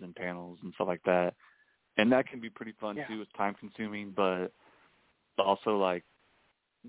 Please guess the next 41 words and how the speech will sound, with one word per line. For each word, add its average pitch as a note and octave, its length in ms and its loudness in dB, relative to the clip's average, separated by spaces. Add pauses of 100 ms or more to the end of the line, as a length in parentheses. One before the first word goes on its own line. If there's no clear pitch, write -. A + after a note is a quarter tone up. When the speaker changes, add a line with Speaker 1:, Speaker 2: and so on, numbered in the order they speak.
(180)
Speaker 1:
then G#2+ 160 4
I G2+ 120 4
can G2+ 200 -8
make F#2+ 140 -2 (100)
sure G#2 140 0
that, F#2+ 260 2
like, F#2 240 2
I F#2 120 0
know F#2 600 0 (1120)
I'm G#2+ 140 4
picking A2 420 -2
out F#2+ 360 6 (100)
what G2 360 4
stands F#2+ 260 0
out F#2 380 4
in G2 140 -4
the F#2+ 80 -2
writing. F#2+ 500 2
So G2 80 -2
it's - 100 -8
almost F#2+ 280 2
like G2 140 0
having F2+ 260 0 (120)
two F#2+ 100 -2
people F#2+ 360 2
look F#2 160 2
at F#2+ 160 6
it G2+ 100 6
and - 140 -8
say, F2+ 160 0
like, F2 120 -2 (720)
"This G#2 220 2
is G2 200 -4
the G2+ 60 2
good G2+ 220 4
moment." G2 500 2 (120)
Speaker 2:
Mm-hmm. C#3 220 4
Speaker 1:
And C3+ 140 4
then F2+ 80 -2
I'm, F2+ 240 -2 (360)
you're G2+ 280 -6